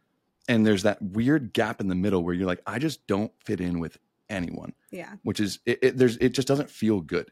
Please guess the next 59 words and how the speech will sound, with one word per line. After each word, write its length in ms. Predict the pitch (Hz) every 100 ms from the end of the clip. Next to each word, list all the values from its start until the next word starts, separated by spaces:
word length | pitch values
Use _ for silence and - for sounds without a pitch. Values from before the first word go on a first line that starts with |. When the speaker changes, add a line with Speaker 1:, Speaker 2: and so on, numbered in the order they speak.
| -
Speaker 1:
It 120 | 101
is 180 | 107 107
lo-, 120 | 117
and 280 | 120 127 127
you 60 | 156
can 120 | 120
be 80 | 101
comfortable 420 | 120 117 123 120
'cause 160 | 92
you, 120 | 82 - - -
you 120 | 90
gotta 220 | 82 95 90
get 140 | -
comfortable 300 | 95 92 87
with 80 | 85
spending 220 | - 87
time 160 | 87 -
with 100 | -
yourself, 320 | - - 135 _ -
Speaker 2:
Mm-hmm. 220 | 196 175 175
Speaker 1:
which 220 | 98 95 -
a 80 | 98
lot 180 | 90 90
of 80 | 85
people, 300 | 87 85 87
again, 380 | 87 85 82 85
you 120 | 85
learn, 180 | 82 80
like, 160 | 80
really 140 | 85 82
quickly, 300 | 98 - 80
like, 60 | -
"Oh, 80 |
wait, 200 | 87 87 -
I 60 | 87
might 220 | 90 -
not 180 | 85 -
be 80 |
as 120 | - -
comfortable 360 | - - -
with 100 | -
myself 280 | - - -
as 80 | -
I 60 | -
thought." 360 | 101 98 - _ _ _ _
Speaker 2:
Yeah. 260 | 208 175 -
Speaker 1:
But 140 | 113 123
there's 140 | 127
that 160 | 123 -
unavoidable 480 | 131 147 127 123 104
gap 300 | 90 127 -
where 80 | 110
it's 100 | -
like, 160 | 92 -
as 280 | 113 120 110
you 60 | 117
start 300 | - 98 -
to 80 | -
change, 580 | - 147 131 107 104